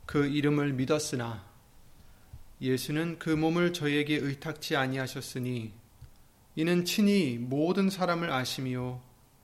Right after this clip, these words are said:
또 친히 사람의 속에 있는 것을 아심으로 사람에 대하여 아무의 증거도 받으실 필요가 없음이니라. 아멘. 말씀과 예배를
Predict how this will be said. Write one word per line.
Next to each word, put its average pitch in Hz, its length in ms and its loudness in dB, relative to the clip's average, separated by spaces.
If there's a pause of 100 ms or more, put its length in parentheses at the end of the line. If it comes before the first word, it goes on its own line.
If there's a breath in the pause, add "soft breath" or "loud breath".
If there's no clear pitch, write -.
또 156 240 2
친히 165 360 -2
사람의 170 460 0
속에 160 300 -2
있는 151 220 0
것을 147 300 -2
아심으로 123 680 -4 (520 loud breath)
사람에 143 440 0
대하여 123 560 -4 (360 loud breath)
아무의 151 480 0
증거도 165 460 0
받으실 147 460 0
필요가 143 420 0
없음이니라. 117 1500 -4 (760)
아멘. 113 880 -8 (2000 loud breath)
말씀과 127 540 -2
예배를 127 540 0